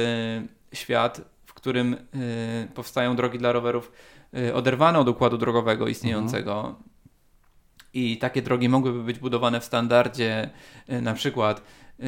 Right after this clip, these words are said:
Speaker 1: nawet więcej niż trzy metry szerokości, po to, żeby również na szosie się tamtędy dało, y, pojechać. Chyba nic nie stoi na przeszkodzie. Przyznam szczerze, że nie wiem, jak to jest, y, jak to jest, jakie podejście do tego mają na przykład, y,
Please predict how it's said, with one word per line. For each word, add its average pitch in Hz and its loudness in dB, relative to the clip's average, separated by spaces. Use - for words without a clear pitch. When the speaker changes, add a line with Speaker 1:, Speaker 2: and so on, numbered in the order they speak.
Speaker 1:
nawet 143 2
więcej 151 2
niż 123 -2
trzy - -4
metry 123 0
szerokości, 113 -2
po 120 -2
to, 123 -2
żeby 117 2
również 135 2
na 120 2
szosie 127 -2
się 117 -8
tamtędy 113 -4
dało, 110 0
y, - -10
pojechać. 110 -4
Chyba 113 -6
nic 120 -4
nie 120 -4
stoi 113 -4
na 113 -4
przeszkodzie. 110 -6
Przyznam 147 -2
szczerze, 151 -2
że 147 2
nie 156 2
wiem, 160 2
jak 135 2
to - 0
jest, 123 0
y, 127 -2
jak 123 -4
to 131 0
jest, 120 -4
jakie 135 0
podejście 139 0
do 120 -4
tego 127 -2
mają 120 2
na 123 -2
przykład, 120 2
y, 110 0